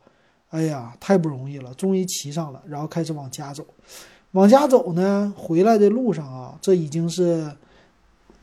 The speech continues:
快九点了。我就注意，注意呢，一个是说街上啊，这个车确实不堵车了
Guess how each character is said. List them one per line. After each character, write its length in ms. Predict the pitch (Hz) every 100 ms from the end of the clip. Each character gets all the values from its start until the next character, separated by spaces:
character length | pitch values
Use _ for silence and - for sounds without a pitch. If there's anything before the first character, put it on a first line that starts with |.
| -
快 140 | 185
九 220 | 165 151
点 200 | 165 170
了。 180 | 117 117 - _ _ _ _ _ _ _ _ _ _ -
我 140 | 156 156
就 120 | 165
注 180 | 165 180
意， 280 | 190 - - _ _ - - -
注 180 | 247 254
意 160 | 262
呢， 180 | 208 180
一 160 | 165 190
个 160 | 247
是 80 | 233
说 240 | 190 196 185
街 300 | 185 190 180
上 200 | 190 170
啊， 320 | 139 120 _
这 120 | - 202
个 100 | 185
车 320 | - 165 156
确 180 | - 170
实 100 | 165
不 160 | 170
堵 160 | 156 131
车 300 | - 143 127
了 160 | 120